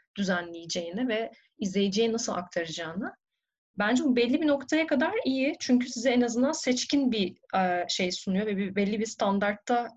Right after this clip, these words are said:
bir iş sunuyor. Ama belli bir noktadan sonra siz orada sıkılmaya başlıyorsunuz. Çünkü, e, en nihayetinde o içeriğin bir sonu var.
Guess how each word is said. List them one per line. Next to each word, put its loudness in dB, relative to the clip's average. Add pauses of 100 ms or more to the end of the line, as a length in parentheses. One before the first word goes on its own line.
(120)
bir -6
iş -4
sunuyor. -8 (240)
Ama 2
belli 2
bir 0
noktadan 0
sonra -4
siz -2
orada 4
sıkılmaya 0
başlıyorsunuz. -4
Çünkü, -8 (160)
e, 0
en 2
nihayetinde 2
o 2
içeriğin 0
bir 0
sonu 2
var. -6